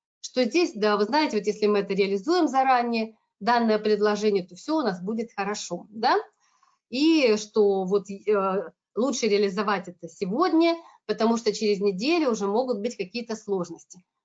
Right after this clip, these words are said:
Вот на стабилизирующих типах лучше как раз коммуницировать таким образом. А, коллеги, щас забегая немножко вперёд, я хотела показать вам одну практическую как раз, эм,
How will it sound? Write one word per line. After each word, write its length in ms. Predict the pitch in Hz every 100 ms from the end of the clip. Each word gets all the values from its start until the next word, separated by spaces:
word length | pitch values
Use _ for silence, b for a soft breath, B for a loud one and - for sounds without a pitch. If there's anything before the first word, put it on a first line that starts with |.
| _
Вот 180 | 233 359
на 100 | 269
стабилизирующих 840 | 254 202 208 202 220 202 180 185 -
типах 360 | 320 311 285 b b b _
лучше 320 | 214 285 254 220
как 160 | 180
раз 300 | 214 262 262 -
коммуницировать 720 | 185 185 180 262 262 214 214
таким 300 | 214 220 185
образом. 360 | - 170 - _ _ _ _ _ _
А, 220 | 214 208 190
коллеги, 320 | 320 403 302
щас 220 | - 359
забегая 360 | 294 285 302 349
немножко 360 | 320 330 - 311
вперёд, 360 | - 339 427 427
я 120 | 277
хотела 360 | 269 311 339
показать 540 | - 262 285 302 339 302
вам 300 | 294 294 294 _ _ _ -
одну 320 | 226 302 359
практическую 800 | 302 302 311 294 269 - 247 220
как 160 | 233
раз, 420 | 254 240 220 - -
эм, 580 | 214 196 196 196 190